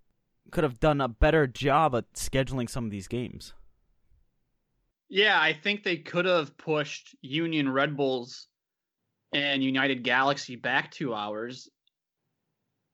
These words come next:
Speaker 2: and you wouldn't have this conundrum of United Galaxy going up against arguably what might be the most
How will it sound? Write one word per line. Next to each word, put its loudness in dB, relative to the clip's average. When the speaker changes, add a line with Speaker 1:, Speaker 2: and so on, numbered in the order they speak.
Speaker 2:
and 0
you 2
wouldn't 2
have 0
this -2
conundrum 0
of -2
United 2
Galaxy 0
going -2
up 0
against -4
arguably -4
what 0
might 0
be 0
the -4
most -2